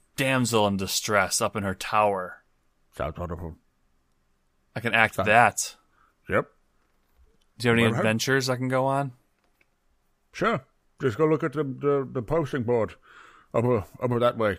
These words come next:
Speaker 2: Just, you know, check that out.
Speaker 1: I will.
Speaker 2: Okay.
Speaker 1: I love, I
Speaker 2: Great.
Speaker 1: love the animatronics you have, the, the visible floating plate, though. It's really nice. How'd you do that?
Speaker 2: The what? The what?
Speaker 1: There's something carrying that plate, but I can't figure it out what it is.
Speaker 2: Yeah, that's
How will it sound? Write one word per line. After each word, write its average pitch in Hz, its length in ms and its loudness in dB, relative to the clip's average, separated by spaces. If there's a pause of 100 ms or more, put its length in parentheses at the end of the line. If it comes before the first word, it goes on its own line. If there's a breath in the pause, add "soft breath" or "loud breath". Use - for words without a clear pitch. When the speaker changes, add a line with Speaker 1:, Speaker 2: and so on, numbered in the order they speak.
Speaker 2:
Just, - 280 -10
you 117 100 -4
know, 110 160 -6 (180)
check 120 140 -6
that 107 120 -4
out. 101 180 -4 (920)
Speaker 1:
I 107 100 -10
will. 104 340 -4 (540)
Speaker 2:
Okay. 143 380 2
Speaker 1:
I 113 60 -4
love, 143 200 2
I - 100 -12
Speaker 2:
Great. 127 80 4
Speaker 1:
love 170 120 2
the 143 60 -2
animatronics 123 720 0
you 98 80 -6
have, 95 340 -4
the, 98 120 -4
the 95 320 -4
visible 101 440 -4
floating 98 400 -4
plate, 98 260 -8
though. 90 140 -8
It's - 140 -16
really 117 160 -10
nice. 95 400 -10 (140)
How'd 127 160 -8
you 131 60 -8
do 120 100 -4
that? 98 160 -8
Speaker 2:
The 110 60 -10
what? 202 220 -6 (920)
The 104 60 -10
what? 220 240 -8 (320)
Speaker 1:
There's 139 140 -8
something 175 260 -4
carrying 147 300 -2
that 107 160 -6
plate, 117 440 -4
but 104 120 -4
I 101 60 -4
can't 117 240 -6
figure 107 220 -6
it 104 60 -2
out 101 120 0
what 98 120 -8
it 104 80 -6
is. 92 300 -8 (960)
Speaker 2:
Yeah, 165 160 -4
that's - 280 -6